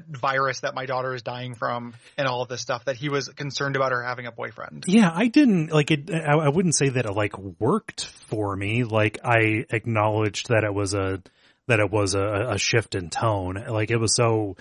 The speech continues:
Speaker 2: it was so slight and didn't, didn't really add up to, add up to anything. Like, they either could have just left it out or gone further with it. You know?
Speaker 1: I, I just, I wish that he was a little bit, like, more,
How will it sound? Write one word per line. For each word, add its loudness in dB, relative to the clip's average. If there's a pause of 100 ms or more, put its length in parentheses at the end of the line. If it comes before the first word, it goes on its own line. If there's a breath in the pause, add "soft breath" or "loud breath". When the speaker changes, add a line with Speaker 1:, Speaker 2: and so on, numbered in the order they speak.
(220 loud breath)
Speaker 2:
it 2
was 4
so 4
slight 2
and 0
didn't, 0
didn't 2
really 0
add 0
up -2
to, 0 (160)
add 0
up -4
to -8
anything. -6
Like, -2
they 0
either 0
could -4
have -2
just 0 (260 loud breath)
left 0
it 0
out 2
or -4
gone -8
further -6
with -8
it. -8 (480)
You 0
know? 2 (140)
Speaker 1:
I, 0
I 0
just, -4 (120)
I 2
wish -4
that -2
he -8 (120)
was -2
a -2
little -2
bit, -4
like, -6
more, -2